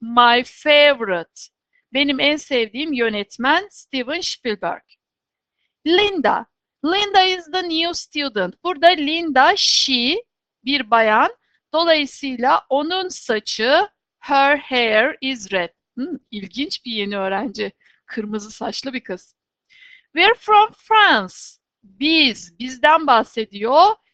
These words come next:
Bizim sınıf arkadaşımız, classmates, sınıf arkadaşı.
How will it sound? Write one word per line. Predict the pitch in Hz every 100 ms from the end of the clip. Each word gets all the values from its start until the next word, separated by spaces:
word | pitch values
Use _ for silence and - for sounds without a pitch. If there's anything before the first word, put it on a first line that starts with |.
| _
Bizim | 190 254 302 285 392 403
sınıf | - - 277 247 240
arkadaşımız, | 208 196 214 185 185 190 175 - -
classmates, | 254 262 269 - 180 175 -
sınıf | - - _ 233 233 202
arkadaşı. | 190 - 214 220 - 294 370